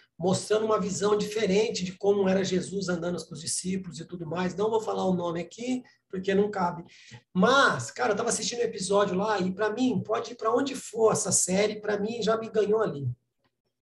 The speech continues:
Um dos discípulos ali, que é conhecido como Tiaguinho, porque ele era pequenininho e tinha o Tiago maior, então era o Tiaguinho e Tiagão.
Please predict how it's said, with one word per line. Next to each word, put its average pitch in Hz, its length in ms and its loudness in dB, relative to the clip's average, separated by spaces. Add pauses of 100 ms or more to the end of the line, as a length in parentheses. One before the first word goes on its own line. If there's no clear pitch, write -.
(500)
Um 294 200 2
dos 208 160 -2
discípulos 185 640 -2
ali, 185 360 -4
que 160 120 -6
é 156 40 -2
conhecido 180 400 -2
como 160 240 -4
Tiaguinho, 170 640 -2
porque - 220 -10
ele 185 80 0
era 185 100 0
pequenininho 180 560 -6
e - 60 0
tinha 196 240 0
o - 20 -2
Tiago 202 580 -2
maior, 202 380 2
então 165 180 -4
era 202 120 2
o 190 40 -6
Tiaguinho 208 440 -2
e - 20 -6
Tiagão. 180 540 2